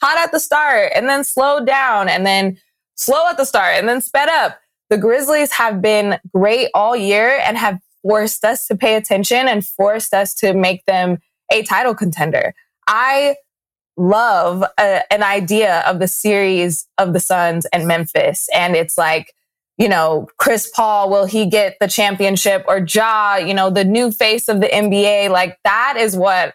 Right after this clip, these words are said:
sign me up. Give me the popcorn. I wanna watch that. And Memphis, just as a whole, I think they have all the pieces. I think they have the energy on defense. They have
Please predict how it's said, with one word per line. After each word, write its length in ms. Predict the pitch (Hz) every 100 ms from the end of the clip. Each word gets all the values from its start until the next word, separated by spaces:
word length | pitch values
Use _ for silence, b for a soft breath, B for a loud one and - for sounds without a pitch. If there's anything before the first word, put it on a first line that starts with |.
| -
sign 280 | - 254 285
me 140 | 262
up. 240 | 190 151 - 175
Give 120 | 220
me 100 | 262
the 80 | 254
popcorn. 720 | 240 208 202 208 196 190 170 - -
I 140 | 196
wanna 200 | 214 214
watch 340 | 190 170 175 -
that. 320 | 156 143 - _ _ _ _
And 160 | 220 240
Memphis, 380 | 269 285 302 -
just 180 | 262 -
as 180 | 226 196
a 80 |
whole, 560 | 196 - 202 208 220 233
I 100 | 208
think 280 | 202 214 226
they 100 | 214
have 220 | 220 202 -
all 200 | 190 214
the 120 | 220
pieces. 560 | - 196 185 185 185 185 190
I 60 |
think 220 | 185 185
they 120 | 185 190
have 340 | 180 175 175 _ _ _
the 160 | 196 -
energy 400 | 247 269 247 240
on 200 | 233 214
defense. 580 | 233 220 226 214 220 -
They 120 | 185
have 440 | 196 180 170 165